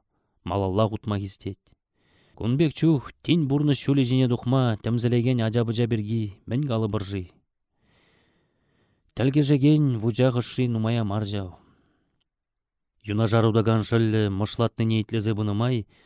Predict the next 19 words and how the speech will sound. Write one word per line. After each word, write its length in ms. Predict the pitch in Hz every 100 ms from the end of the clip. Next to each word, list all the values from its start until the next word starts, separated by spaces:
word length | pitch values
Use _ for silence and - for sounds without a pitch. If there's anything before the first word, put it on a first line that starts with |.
| _ _ _ -
Владикын 480 | 92 120 139 135 143
сазардыках 840 | - 123 123 120 123 139 117 - - _
үлесе 440 | 98 117 127 113 139
магырса 480 | 123 120 123 110
ярас 280 | 123 107 101
килчӗ. 380 | - 101 95 90 - _ _ _ _ -
Выҫ 300 | 98 139 -
кашкырла. 640 | 113 - - 110 104 95 - _ _ _ _ _ _ _ _ _ _ _ _ _ _ _
Ҫак 320 | - 127 147
самантра 480 | - 135 127 123 143
вӑл 100 | 131
хӑйне 480 | 120 123 123 139 139 -
тӗнчере 480 | 127 131 117 131 139
чи 300 | - - 165
теллесӗр 640 | 147 135 135 147 127 127
ҫынсенчен 680 | - 131 117 120 113 123 110 -
пӗри 300 | - 110 120
пулнӑн 440 | 113 110 107 104 101
туйрӗ. 340 | 104 98 92